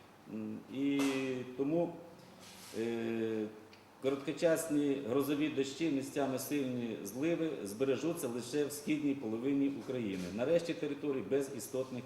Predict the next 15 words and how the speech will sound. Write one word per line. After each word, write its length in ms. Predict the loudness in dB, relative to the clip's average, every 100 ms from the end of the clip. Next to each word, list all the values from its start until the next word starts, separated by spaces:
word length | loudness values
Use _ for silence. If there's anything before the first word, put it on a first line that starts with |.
| -6
опадів. 420 | -6 -6 -10 -10 -12 -18 -20 -20 -20 -12
Ну 180 | -2 0
і 100 | 2
температура 560 | 0 -2 -2 -2 0 0
повітря 640 | 0 0 2 4 4 4 2
дещо 300 | 2 2 -2
знизиться 580 | 0 -2 -2 -6 -6 -6
ще 500 | -8 -2 0 2 0 -6 -10 -6 -2 2
до 140 | 2
шести-дванадцяти 1080 | 2 -2 2 0 2 -2 0 -2 -6 -6 -2
градусів. 500 | -2 -2 -2 -4 -8 -10 -18 -20 -20 -8
У 80 | -4
східній 400 | -2 0 0 0
частині, 800 | 0 -2 -2 0 0 0 0 -2 -6 -12 -20 -20 -14 -8
м, 460 | -6 -4 -2 -4